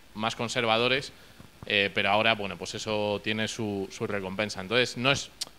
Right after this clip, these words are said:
o sea, suerte tienes que tener tomando las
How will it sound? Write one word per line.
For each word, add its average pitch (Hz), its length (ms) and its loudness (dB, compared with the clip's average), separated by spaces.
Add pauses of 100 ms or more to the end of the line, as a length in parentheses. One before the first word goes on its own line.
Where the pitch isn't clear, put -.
o - 20 -20
sea, 107 140 2
suerte 143 560 6 (300)
tienes 127 260 2
que 131 100 4
tener 131 380 2 (320)
tomando 120 420 4
las 123 480 6